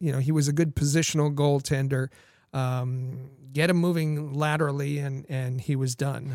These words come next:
And, and, and of course, that was, uh, he was, he, his game, his, his style, uh, was, was more adaptable than, to the interna-,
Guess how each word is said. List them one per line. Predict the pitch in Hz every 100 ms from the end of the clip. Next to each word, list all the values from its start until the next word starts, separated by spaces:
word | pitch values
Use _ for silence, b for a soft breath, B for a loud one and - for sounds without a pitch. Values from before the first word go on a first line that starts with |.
| 127
And, | 139 139
and, | 139 139 131
and | 156
of | 156
course, | - 151 131
that | 143 139
was, | 135 135 131 - b b b b
uh, | - 127 135 -
he | - 185
was, | 165 139 - - - - - - - 165
he, | 139 -
his | - 123 170 165 143
game, | 151 156 165 143 143 151
his, | - 143 135 - -
his | 139 131
style, | - - 175 165 156 127 139 - b b b
uh, | 139 131 131
was, | 139 147 131 -
was | 151 135 156 135 123
more | 143 170 190
adaptable | 143 139 143 - 139 131
than, | 131 143 170
to | -
the | 143 143
interna-, | 131 139 143 151